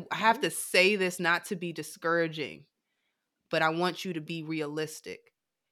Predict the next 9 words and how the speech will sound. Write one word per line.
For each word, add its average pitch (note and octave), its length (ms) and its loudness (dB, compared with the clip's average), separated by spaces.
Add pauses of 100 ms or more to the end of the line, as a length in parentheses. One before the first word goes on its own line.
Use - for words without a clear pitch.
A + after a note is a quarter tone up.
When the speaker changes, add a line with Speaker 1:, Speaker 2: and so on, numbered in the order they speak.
(220)
Speaker 1:
You F#3 280 -4
can A3+ 200 0
do G3 160 2
whatever E3+ 440 2
Speaker 2:
Right. F3+ 40 2
Speaker 1:
you E3+ 180 -4
want D#3 280 -4
to - 80 -16
do. D3 400 -6